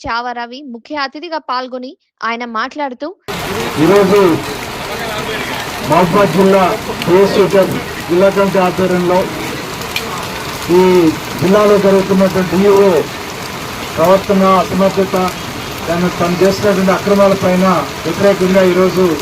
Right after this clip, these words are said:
Speaker 2: ఈ పోరాట కార్యక్రమాన్ని పిలుపుచ్చారు. భారీ వర్షం కురుస్తున్న వందల మంది ఉపాధ్యాయులు వచ్చి ఈరోజు ఈ ధర్నాలో పాల్గొనడాన్ని బట్టే డిఈఓ అక్రమాలు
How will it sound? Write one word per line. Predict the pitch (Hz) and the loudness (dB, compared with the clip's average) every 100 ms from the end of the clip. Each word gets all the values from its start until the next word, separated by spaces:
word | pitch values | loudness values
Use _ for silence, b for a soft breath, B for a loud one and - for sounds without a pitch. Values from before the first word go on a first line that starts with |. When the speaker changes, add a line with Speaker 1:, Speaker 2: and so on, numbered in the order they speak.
| - - - | -6 -10 -8
Speaker 2:
ఈ | 147 | -4
పోరాట | 180 185 190 196 | 0 2 2 2
కార్యక్రమాన్ని | 185 - 190 185 190 | 2 2 0 0 0
పిలుపుచ్చారు. | 175 170 156 190 190 208 - - - - - | -2 0 0 2 2 2 -2 -10 -10 -10 -2
భారీ | 156 190 214 | 2 4 6
వర్షం | 214 196 214 | 4 2 0
కురుస్తున్న | 196 190 - 202 196 196 - - - - - | 0 0 0 0 2 2 0 -6 -12 -10 -4
వందల | 165 214 214 | 0 2 2
మంది | 214 202 | 2 2
ఉపాధ్యాయులు | 190 208 202 202 202 196 | 2 2 2 2 2 2
వచ్చి | 190 202 185 151 143 - | 0 2 2 0 -6 -4
ఈరోజు | 180 190 175 196 165 156 - 220 - - - - | 0 0 2 0 0 -2 -6 -10 -10 -12 -10 -2
ఈ | 180 185 175 | 0 2 2
ధర్నాలో | 185 196 208 214 202 | 2 2 2 2 2
పాల్గొనడాన్ని | 196 202 208 196 196 190 | 2 2 0 0 2 2
బట్టే | 190 208 226 - - - | 2 0 -2 -4 -8 -2
డిఈఓ | 202 220 220 202 165 - - 226 - - - - 180 | 2 4 4 2 0 -6 -10 -10 -10 -12 -10 -6 -2
అక్రమాలు | 165 208 220 220 | -2 0 2 4